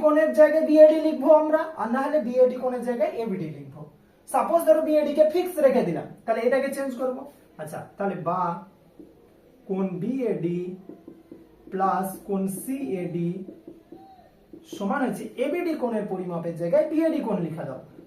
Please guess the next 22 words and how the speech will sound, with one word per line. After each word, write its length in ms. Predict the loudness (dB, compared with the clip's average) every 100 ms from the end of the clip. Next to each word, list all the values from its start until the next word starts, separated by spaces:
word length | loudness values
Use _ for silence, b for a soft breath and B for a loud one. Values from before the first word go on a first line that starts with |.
| -12
তার 120 | -8 -4
মানে 140 | -4 -4
বিএডি 580 | -4 -2 0 -2 -2 -4 -4 -8 -18 -20 -20 -20 _ _ _ -20 -16
প্লাস 260 | -6 -4 -4 -6
হচ্ছে 200 | -10 -10 -10
কোণ 140 | -6 -6 -6
ডিসিএ। 960 | -6 -8 -12 -20 -20 _ -20 -12 -10 -10 -14 -20 _ -20 -20 -20 b b b -6
দেখো 180 | -2 0
তো, 60 | -2 -4
বিএডি 380 | -4 0 2 2 2
আর 80 | 0
বিএডি 260 | -2 -4 -4 -6
কোণ 120 | -8 -10 -12
কেটে 200 | -8 -6
যাচ্ছে 200 | -6 -6 -8
না, 60 | -8 -12 B B B
তাহলে 180 | -2 0 0
আমরা 140 | -2 0
বলতে 200 | 0 0 0
পারি 180 | -2 -4 -10 -8
যে 60 | -6 -4
অতএব 440 | -6 0 2 2